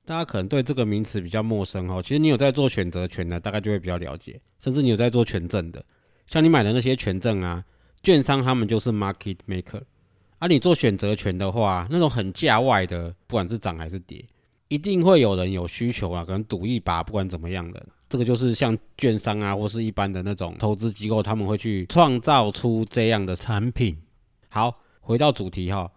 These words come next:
这些空方机构身兼造市者，所以他们多少都会有一些像个股选择权、像权证，包括你有这种融券放空的话，他们可能也会有券借你之类的啦。真的他们可以做那种裸卖空，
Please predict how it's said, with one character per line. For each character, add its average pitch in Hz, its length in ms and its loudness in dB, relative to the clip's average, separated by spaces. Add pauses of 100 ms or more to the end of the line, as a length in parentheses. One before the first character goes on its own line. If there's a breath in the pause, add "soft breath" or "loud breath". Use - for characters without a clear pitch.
(200)
这 175 100 0
些 185 80 2
空 180 220 4
方 175 180 2
机 170 180 -4
构 160 220 2
身 135 220 -2
兼 131 200 0
造 123 240 -2
市 101 240 -6
者， 80 220 -12
所 120 220 -2
以 123 40 2
他 123 200 -2
们 95 600 0 (120)
多 131 240 2
少 95 460 -8
都 117 220 0
会 113 220 0
有 92 160 -4
一 98 40 -4
些 110 120 -4
像 131 160 -2
个 135 180 2
股 101 200 -4
选 87 200 -8
择 85 200 -10
权、 85 260 -10
像 113 240 -6
权 87 360 -8
证， 104 200 -4 (320)
包 120 160 2
括 101 680 2
你 120 100 0
有 135 100 4
这 117 80 -2
种 135 140 6
融 110 180 0
券 123 240 0
放 117 160 0
空 110 160 -2
的 107 80 0
话， 110 180 0
他 - 200 -6
们 160 160 -2
可 - 160 -10
能 82 160 -12
也 85 80 -10
会 113 140 -6
有 90 80 -4
券 92 280 -6
借 87 280 -6
你 62 120 -16
之 113 200 -8
类 120 180 2
的 80 160 -10
啦。 - 160 -16 (420 soft breath)
真 156 140 4
的 156 60 4
他 165 80 4
们 156 100 4
可 139 140 2
以 120 100 4
做 123 220 2
那 127 80 4
种 98 200 -2
裸 92 220 -2
卖 107 240 0
空， 95 320 -4